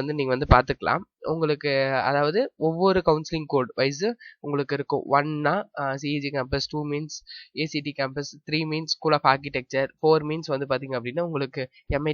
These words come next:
டி கேம்பஸ், அந்த sort of things வந்துட்டு இருக்கும், சரிங்களா? So, இந்த இடத்துல கவர்மெண்ட் அப்படின்னு சொல்லி நீங்க வந்து டைப் பண்றீங்க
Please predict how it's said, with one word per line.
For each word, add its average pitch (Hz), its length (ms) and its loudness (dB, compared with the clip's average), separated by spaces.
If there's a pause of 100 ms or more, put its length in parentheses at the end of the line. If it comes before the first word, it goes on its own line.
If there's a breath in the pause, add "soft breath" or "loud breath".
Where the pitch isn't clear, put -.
டி 147 100 -4
கேம்பஸ், 135 340 -4 (240)
அந்த 160 220 0
sort 147 180 2
of 139 100 -4
things 143 220 -4
வந்துட்டு 143 320 -4
இருக்கும், - 260 -6 (100)
சரிங்களா? 139 280 0 (480 loud breath)
So, 180 60 -4 (320)
இந்த 196 160 0
இடத்துல 156 240 2 (160)
கவர்மெண்ட் 185 520 8
அப்படின்னு 151 320 -2
சொல்லி 180 200 -2
நீங்க 127 160 0
வந்து 165 140 0 (120)
டைப் 170 240 4 (140)
பண்றீங்க 147 520 2